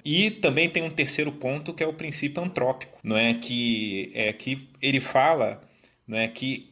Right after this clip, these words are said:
existem muitas variáveis para que a vida possa ser possível na Terra. Então, é, todas essas variáveis, elas têm que estar ajustadas para que tenha condição da vida. Vou dar alguns exemplos aqui para ficar claro isso. A, a distância que a Terra tem do Sol é a distância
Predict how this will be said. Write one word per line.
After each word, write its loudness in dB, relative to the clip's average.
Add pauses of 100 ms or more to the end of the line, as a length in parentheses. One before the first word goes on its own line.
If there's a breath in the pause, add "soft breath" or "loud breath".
(120)
existem 2
muitas 2
variáveis 2
para -2
que -4
a 4
vida -2
possa -4
ser 0
possível 2
na 2
Terra. -6
Então, 2
é, 0
todas 4
essas 4
variáveis, 4
elas 0
têm -2
que -6
estar 2
ajustadas 2
para 2
que 0
tenha 2
condição -2
da 0
vida. -6
Vou -2
dar 6
alguns 4
exemplos -2
aqui -8
para -2
ficar -4
claro 2
isso. -4
A, 4
a 4
distância 0
que 0
a 0
Terra 2
tem 0
do -2
Sol 0
é 2
a 4
distância 0